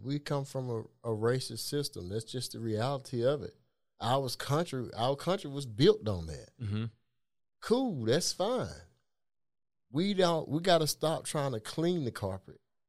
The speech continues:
Speaker 1: We need to rip the carpet up and put down new carpet. Because no matter who we get in office, we're still in the same old system.
Speaker 2: It's just one, you're
Speaker 1: It's just a
Speaker 2: thinking it more or
Speaker 1: different
Speaker 2: less, you're
Speaker 1: face.
Speaker 2: saying it's just a different face, another
Speaker 1: Different
Speaker 2: year,
Speaker 1: face.
Speaker 2: another
Speaker 1: So
Speaker 2: one,
Speaker 1: my
Speaker 2: yeah.
Speaker 1: thing is,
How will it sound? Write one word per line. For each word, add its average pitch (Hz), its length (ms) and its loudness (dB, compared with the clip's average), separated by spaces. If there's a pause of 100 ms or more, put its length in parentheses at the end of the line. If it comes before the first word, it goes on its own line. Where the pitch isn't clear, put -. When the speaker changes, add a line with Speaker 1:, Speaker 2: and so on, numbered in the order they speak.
(220)
Speaker 1:
We 131 100 -2
need 127 160 -6
to 101 80 -2
rip 110 300 2
the 110 80 -6
carpet 107 420 -2
up 113 280 -2
and 98 120 -14
put 110 220 -6
down 95 280 -4
new 101 120 -2
carpet. 85 460 -8 (460)
Because 127 340 2
no 139 120 2
matter 143 280 6
who 151 160 0
we 156 160 -2
get 131 260 -2
in 131 120 2
office, 127 460 -2
we're 123 180 -4
still 147 380 2
in 127 200 0
the 117 80 2
same 127 400 2
old 113 280 4
system. - 380 -4 (1080)
Speaker 2:
It's - 120 -8
just - 140 -6 (260)
one, 117 400 2
you're 123 200 -2
Speaker 1:
It's 107 80 -14 (120)
just 143 40 4
a 143 80 10
Speaker 2:
thinking 131 160 6
it 160 140 8
more - 100 10
or - 40 10
Speaker 1:
different 139 60 6
Speaker 2:
less, 135 180 8
you're 160 80 6
Speaker 1:
face. 95 80 2
Speaker 2:
saying 147 160 6
it's 113 100 0
just - 160 4
a 120 60 -2
different 117 340 -2
face, 127 320 2
another 127 240 4
Speaker 1:
Different 156 200 4
Speaker 2:
year, 156 80 4
Speaker 1:
face. 190 100 6
Speaker 2:
another 180 180 6
Speaker 1:
So 156 80 10
Speaker 2:
one, 151 100 6
Speaker 1:
my - 100 6
Speaker 2:
yeah. 208 60 6
Speaker 1:
thing 160 380 2
is, 147 360 4